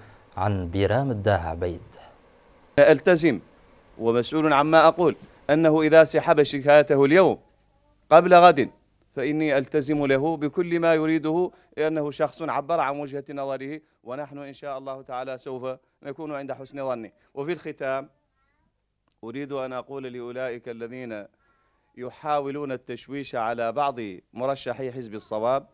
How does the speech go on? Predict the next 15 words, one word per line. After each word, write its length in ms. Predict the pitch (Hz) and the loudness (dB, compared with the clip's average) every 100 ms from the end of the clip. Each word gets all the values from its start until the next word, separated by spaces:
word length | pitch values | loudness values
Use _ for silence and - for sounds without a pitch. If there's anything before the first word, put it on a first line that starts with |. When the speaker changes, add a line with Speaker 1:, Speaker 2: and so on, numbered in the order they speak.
| _ _ - | _ _ -12
Speaker 2:
أنهم 320 | 131 135 127 | -10 -8 -8
لن 100 | 127 | -8
ينجحوا 480 | 135 127 120 120 117 | -8 -8 -6 -8 -8
في 120 | 113 | -6
ذلك، 340 | 113 131 101 - _ _ _ _ _ _ | 0 0 -2 -14 _ _ _ _ _ _
لأن، 600 | 113 131 147 131 107 90 - _ _ _ _ | -6 -4 -2 -2 -4 -6 -14 _ _ _ _
آه، 520 | 120 117 113 107 - - _ | -4 -2 -2 -4 -8 -16 _
هذا 200 | 127 160 | -2 0
التشويش 720 | 156 143 120 127 147 - - _ _ _ - | 0 -4 -6 -8 -10 -10 -20 _ _ _ -10
لن 140 | 139 | -6
يستطيعوا 580 | 147 - 139 160 151 151 | -6 -6 -8 -4 -4 -4
به 160 | 139 | -6
التشويش 500 | 139 139 131 156 151 | -8 -8 -8 -10 -2
على 180 | 139 135 | 0 0
اللجنة 340 | 131 139 139 | -2 -6 -8